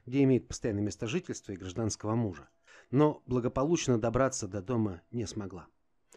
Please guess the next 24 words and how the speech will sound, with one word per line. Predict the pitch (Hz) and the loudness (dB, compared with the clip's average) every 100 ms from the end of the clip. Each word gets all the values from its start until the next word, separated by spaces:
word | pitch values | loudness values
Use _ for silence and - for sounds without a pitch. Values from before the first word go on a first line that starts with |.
| - - - | -20 -20 -18
Шестнадцатого | - - 185 165 165 147 | -10 2 4 4 6 8
марта | 151 135 - | 8 6 0
около | 107 113 | -4 -4
семи | - 131 | 2 2
часов | - - 117 147 | 2 -2 0 2
вечера, | 147 - 127 | 2 2 0
управляя | 123 131 143 131 | 2 4 4 2
автомобилем | - 117 113 131 123 | 0 0 2 4 6
«Лада | 131 135 110 | 6 4 2
Гранта» | 101 127 147 - - _ - - - - | 0 2 2 0 -8 _ -20 -20 -10 0
на | 139 | 2
сто | - 190 | 4 2
тридцать | 165 160 - | 2 -2 -4
четвертом | - 156 151 127 120 | -2 0 2 0 2
километре | 131 139 156 156 117 | 4 6 4 4 -2
автодороги | - 123 135 123 | 0 0 0 -2
Бирск-Тасту-Басадка, | 117 110 160 156 - - - 139 123 - 104 104 - 170 - - 80 _ _ _ _ | -6 0 2 2 -4 -10 -2 0 0 -6 -6 -6 0 0 0 -10 -16 _ _ _ _
на | 120 135 | 0 2
частично | 156 - 180 - 156 147 151 - | 0 -2 -4 2 6 6 4 -2
обледенелой | 143 127 151 147 151 151 143 110 104 | -2 0 0 6 8 10 8 6 0
дороге | 90 120 156 160 131 123 | -2 0 2 2 0 -2
Дарья | 110 170 123 | 2 2 0
потеряла | - - 120 123 120 | -2 -6 -2 -2 -2
управление. | 110 - 107 98 87 78 | -2 -4 -4 -4 -8 -10